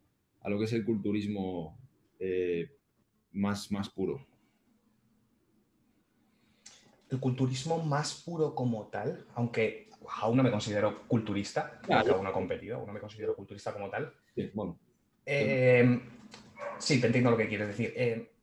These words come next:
Speaker 2: aunque no me considero culturista como tal, mm, he tenido mi, mis etapas, por así decirlo. Lo típico, cuando empecé al gimnasio, pues, no tenía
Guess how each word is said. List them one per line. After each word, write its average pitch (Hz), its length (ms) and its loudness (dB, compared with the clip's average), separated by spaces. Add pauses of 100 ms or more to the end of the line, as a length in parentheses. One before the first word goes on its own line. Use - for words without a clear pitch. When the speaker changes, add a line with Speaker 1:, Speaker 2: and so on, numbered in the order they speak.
(160)
Speaker 2:
aunque 120 160 -6
no 135 120 -2
me 135 240 -6
considero 131 300 -4
culturista 120 320 -6
como 113 140 -6
tal, 131 320 -4 (280)
mm, 120 340 0 (160)
he 131 120 -2
tenido 151 260 -2
mi, 135 240 -2
mis 113 220 -8
etapas, 104 360 -6
por 101 140 -8
así 98 180 -12
decirlo. 98 420 -10 (540)
Lo 113 60 -2
típico, 127 240 0
cuando 104 180 -4
empecé 110 260 -4
al 127 80 -2
gimnasio, 123 360 -2
pues, 117 160 -10
no 107 80 -12
tenía 101 340 -10